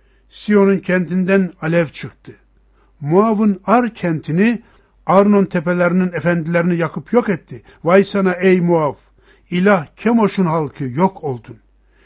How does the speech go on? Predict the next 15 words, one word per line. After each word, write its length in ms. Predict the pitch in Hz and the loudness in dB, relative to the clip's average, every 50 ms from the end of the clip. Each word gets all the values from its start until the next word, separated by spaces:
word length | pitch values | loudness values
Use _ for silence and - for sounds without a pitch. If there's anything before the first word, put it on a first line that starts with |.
| _ _ _ _ | _ _ _ _
Kemoş 400 | - 180 190 196 196 190 156 - | 0 2 2 2 2 0 -2 -4
senin 300 | - - 180 180 185 185 | -6 -2 -2 0 -2 -2
oğullarının, 800 | 175 170 170 170 165 170 170 180 175 165 175 196 233 254 247 220 - _ _ _ _ _ _ | -4 -4 -2 -2 -2 -2 0 -2 0 0 2 2 2 2 2 0 -6 _ _ _ _ _ _
Amorluların 680 | 147 165 170 180 175 170 160 165 170 170 175 170 170 160 | -2 0 2 2 0 0 -2 -4 -4 -2 -2 -2 -2 -4
kralı 360 | - - 165 160 160 160 156 | -6 -6 -6 -6 -4 -4 -6
Sihon'a 440 | - - - 214 233 202 175 170 143 | -8 -6 -2 0 0 0 0 -2 -4
kaçmasın. 600 | - - 190 202 - - 170 127 - - - 104 - _ _ _ _ _ _ _ _ _ | -4 -4 -4 -4 -2 -6 -8 -10 -10 -14 -18 -20 -20 _ _ _ _ _ _ _ _ _
Kızlarının 580 | - - 180 175 143 160 175 175 170 190 190 190 | -6 -4 -4 -4 -2 -2 -2 0 2 0 0 0
ona 280 | 165 160 175 175 160 - | -2 -2 -4 -4 -4 -6
tutsak 420 | - 151 - - - 170 - - | -10 -20 -10 -8 -8 -8 -6 -4
olmasını 420 | 170 165 165 165 147 - 180 175 | -4 -2 -2 -2 -4 -4 -4 -4
önleyemedi. 600 | 165 165 165 165 196 214 226 214 185 139 127 104 _ _ _ _ _ _ _ _ _ _ _ _ _ _ _ _ _ | -2 -2 0 2 2 4 4 2 0 -4 -8 -14 _ _ _ _ _ _ _ _ _ _ _ _ _ _ _ _ _
Onları 440 | 147 147 147 147 139 143 147 147 123 | -6 -4 -4 -4 -4 -4 -6 -6 -4
bozguna 420 | 135 143 139 113 107 139 139 135 | -4 -6 -6 -6 -8 -8 -6 -6
uğrattık. 440 | 131 123 123 113 - _ - - - | -6 -8 -8 -14 -16 _ -20 -20 -20